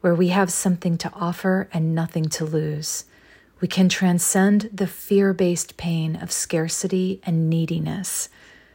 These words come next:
We can show up to our path with our cups overflowing and our faith in life securely established, walking with confidence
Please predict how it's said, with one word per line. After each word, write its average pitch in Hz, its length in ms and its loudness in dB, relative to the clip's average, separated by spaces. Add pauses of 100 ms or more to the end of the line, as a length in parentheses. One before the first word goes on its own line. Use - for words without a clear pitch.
(160)
We 190 80 0
can 185 160 2
show 185 340 0
up 185 220 -4
to - 180 -6
our 160 80 -2
path 156 540 -4
with 156 100 -2
our 160 140 0
cups - 580 -6
overflowing 165 960 -2 (460)
and 180 100 2
our 175 160 4
faith 165 560 -2
in 170 200 0
life 160 460 -2
securely 165 840 -2
established, - 840 -6 (580)
walking 185 640 2
with 170 240 -6
confidence 165 800 -6